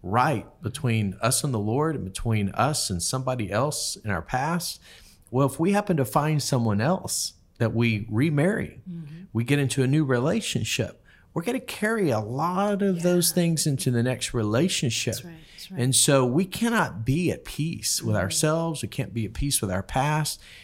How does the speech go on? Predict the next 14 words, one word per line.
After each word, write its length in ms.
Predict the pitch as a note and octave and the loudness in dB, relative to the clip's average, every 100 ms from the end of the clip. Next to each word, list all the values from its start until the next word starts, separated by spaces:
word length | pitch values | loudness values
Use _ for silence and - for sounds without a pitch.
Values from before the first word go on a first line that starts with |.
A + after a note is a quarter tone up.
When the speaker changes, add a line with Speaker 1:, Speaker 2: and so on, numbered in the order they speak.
| - | -8
Speaker 1:
We 100 | C3+ | -4
can't 260 | - C#4 - | -2 0 0
really 280 | B2 F#3+ G#3 | 0 2 2
be 200 | C#3+ C3+ | 2 2
in 160 | G#2 | 2
peace 380 | G#2 D#3+ F3+ - | 0 -2 0 0
with 180 | A2+ E2+ | 0 -2
life 360 | F2+ C3+ E3+ C#3+ | 0 0 2 0
in 120 | G2 | 0
general, 380 | G2+ D#3+ G3+ A2 | 2 2 2 0
with 120 | F#2 | -4
everything 460 | A#2+ E3+ G#3+ G3+ F3 | -2 0 0 0 0
going 280 | D#3+ D3 C3+ | 0 0 0
on, 440 | D#3+ C#3 G2 | 2 0 0